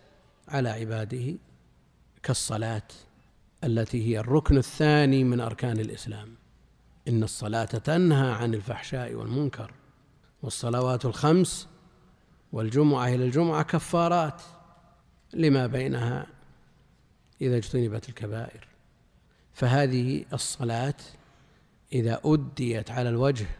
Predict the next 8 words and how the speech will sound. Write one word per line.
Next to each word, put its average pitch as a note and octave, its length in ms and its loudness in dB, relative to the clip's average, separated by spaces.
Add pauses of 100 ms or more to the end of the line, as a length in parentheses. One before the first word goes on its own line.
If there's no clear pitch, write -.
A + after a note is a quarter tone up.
(260)
المطلوب B2 680 2 (520)
وأقيمت C#3 960 4 (920)
على B2 260 2
ضوء A#2+ 400 -2
"صلوا D3 520 4
كما B2+ 300 0
رأيتموني B2 680 0
أصلي"، F3 680 0